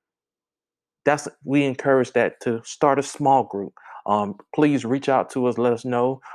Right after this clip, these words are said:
or just start a small group at, you know, on your own, whatever, and just watch, you know, however you need to do. Um, as I said, there are some things that,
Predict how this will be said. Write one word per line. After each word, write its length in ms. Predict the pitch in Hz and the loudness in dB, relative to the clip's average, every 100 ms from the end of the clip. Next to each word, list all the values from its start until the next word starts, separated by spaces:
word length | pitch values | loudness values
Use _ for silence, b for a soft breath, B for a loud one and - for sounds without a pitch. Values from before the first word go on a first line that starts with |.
| B | B
or 120 | 151 | 0
just 240 | 151 165 - | 0 -2 0
start 220 | 151 143 | 2 2
a 40 | |
small 300 | 139 151 143 | 0 0 0
group 220 | 143 147 117 | 0 -2 -2
at, 140 | 127 - _ | -4 -6 _
you 100 | 131 | -8
know, 140 | 131 127 | -2 0
on 200 | 82 135 | 0 0
your 120 | 120 | 0
own, 380 | 123 131 143 147 | 2 0 -2 -2
whatever, 400 | 127 135 139 151 B B 147 | 2 2 2 -2 B B -2
and 100 | 143 | 0
just 160 | 156 | 0
watch, 440 | 160 202 180 - - | 4 4 2 -2 -10
you 120 | 113 | -8
know, 200 | 113 113 | -8 -6
however 280 | - 127 131 | 0 0 0
you 80 | 143 | -4
need 160 | 143 | -6
to 80 | - | -6
do. 800 | 127 104 - _ - - - - | -6 -6 -8 _ -20 -16 -10 2
Um, 340 | 127 131 123 123 B - _ _ _ _ - - | 4 6 4 0 B -20 _ _ _ _ -10 0
as 160 | 120 127 | 2 4
I 80 | 135 | 2
said, 260 | - 139 | 4 4
there 140 | 127 135 | 6 4
are 60 | |
some 160 | 135 147 | 2 -2
things 340 | 143 135 139 | 0 0 -2
that, 140 | 127 | -6